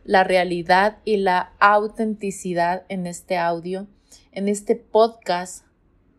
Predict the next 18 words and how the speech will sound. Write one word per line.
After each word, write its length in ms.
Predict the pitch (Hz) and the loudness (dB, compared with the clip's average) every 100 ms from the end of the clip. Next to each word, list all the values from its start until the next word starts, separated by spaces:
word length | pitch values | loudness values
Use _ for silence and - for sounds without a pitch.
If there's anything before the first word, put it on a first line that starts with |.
| _ _ _ | _ _ _
porque 440 | 233 240 277 277 | 2 2 0 2
así 320 | - 247 311 | 0 0 2
somos 480 | 320 - 339 339 240 | 2 2 0 2 2
los 160 | 196 185 | 2 2
seres 320 | 180 170 170 | 0 0 -2
humanos, 600 | 175 165 160 160 185 - _ _ _ | -6 -6 -6 -10 -14 -18 _ _ _
imperfectos 1160 | 240 254 240 226 220 - - 302 311 - 180 185 | -4 -2 4 4 2 -4 -2 -2 0 0 0 -2
hasta 260 | - 202 - | -4 -4 -6
en 80 | 208 | -6
nuestra 380 | 196 - 185 185 | -6 -6 -6 -6
comunicación 800 | 185 180 170 170 190 240 220 196 | -10 -8 -10 -10 -6 -4 -4 -4
y 80 | 208 | -8
no 140 | 208 | -8
siempre 340 | 202 220 202 | -6 -6 -6
sale 300 | 202 196 175 | -6 -6 -6
perfecta. 540 | 175 151 - 151 - - _ _ _ _ _ _ _ - | -8 -10 -12 -12 -12 -20 _ _ _ _ _ _ _ 0
Pero 180 | 202 | 2
bueno, 280 | 202 190 180 | 2 -2 -10